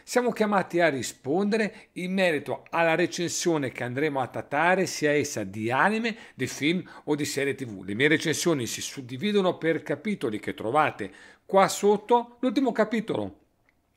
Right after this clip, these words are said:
è molto simile a una recensione canonica, quindi potete tranquillamente guardare solo quello nel caso in cui il video vi sembri troppo lungo. Siete pronti? Allora fatemi sapere che cosa ne pensate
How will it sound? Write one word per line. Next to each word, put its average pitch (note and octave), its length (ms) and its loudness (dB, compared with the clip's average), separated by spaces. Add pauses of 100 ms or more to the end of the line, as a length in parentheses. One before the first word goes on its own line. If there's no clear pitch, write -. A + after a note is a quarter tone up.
(120)
è F#2 100 -12
molto C#3+ 420 4
simile A2 580 -6
a D3 140 -2
una C#3+ 200 -4
recensione C3+ 560 -6
canonica, C#3 600 -2 (300)
quindi E3+ 260 0
potete D#3+ 460 2
tranquillamente G#3 760 4
guardare D3 600 2
solo G3 400 2
quello D3+ 240 0
nel A#2+ 180 -6
caso D#3 220 -4
in D3+ 80 -6
cui D3+ 160 0
il C#3+ 40 -6
video C3+ 200 0
vi B2 80 -6
sembri D#3 340 -2
troppo F#3+ 300 -2
lungo. B3 380 -2 (340)
Siete A3 340 4
pronti? A3+ 500 2 (200)
Allora E3 320 2
fatemi C#3+ 720 4 (100)
sapere C#3+ 840 0
che - 120 -16
cosa F#3 240 0
ne G3 140 2
pensate F#3 680 -2